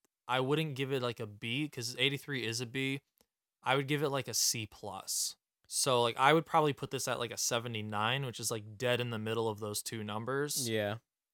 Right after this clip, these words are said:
Speaker 1: It's four, it's four away from the tomato, it's four away from the tomato. Like, seventy-nine is where I'd put it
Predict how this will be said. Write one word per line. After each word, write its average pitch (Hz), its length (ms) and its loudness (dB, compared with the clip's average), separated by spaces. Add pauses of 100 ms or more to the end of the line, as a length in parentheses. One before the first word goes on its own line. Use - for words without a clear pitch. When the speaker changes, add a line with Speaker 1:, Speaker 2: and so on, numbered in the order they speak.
Speaker 1:
It's - 80 -14
four, 139 720 4
it's - 140 -8
four 139 320 2
away 123 200 4
from 123 180 -8
the 117 60 -8
tomato, 110 460 0
it's 107 100 -6
four 107 220 -8
away 104 160 -8
from - 140 -16
the 107 60 -10
tomato. 110 440 -4
Like, 110 200 -10
seventy-nine 131 680 -2
is 113 100 -6
where 110 140 -2
I'd 104 160 -4
put 110 160 -6
it 110 200 -4